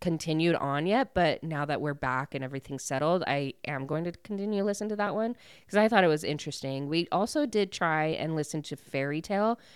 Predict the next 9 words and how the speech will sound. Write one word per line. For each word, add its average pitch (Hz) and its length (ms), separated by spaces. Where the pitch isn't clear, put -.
by 156 120
Stephen 160 420
King. 151 420
I, 285 440
again, 185 440
was 175 160
interested 165 460
in 143 140
it. 139 300